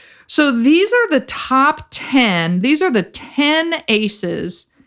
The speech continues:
adverse childhood experiences, I'm gonna say it over and over again, that Felitti identified, Felitti and Anda identified at the time of this study.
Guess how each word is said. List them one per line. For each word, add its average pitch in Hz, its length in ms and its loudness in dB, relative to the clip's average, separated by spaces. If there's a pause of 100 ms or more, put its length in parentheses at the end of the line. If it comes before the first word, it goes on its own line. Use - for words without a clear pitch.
(240)
adverse 208 420 0
childhood 269 380 2
experiences, 190 840 0
I'm 190 80 0
gonna 175 160 -2
say 180 240 -2
it 208 80 2
over 220 240 0
and 233 80 2
over 190 240 0
again, 170 320 0 (480)
that 233 560 0 (500)
Felitti 285 680 2 (280)
identified, 190 1160 0 (200)
Felitti 247 380 0
and 220 80 2
Anda 196 320 0
identified 175 1200 0
at 202 120 -6
the 202 100 2
time 233 380 2
of 202 160 0
this 180 240 0
study. - 560 -6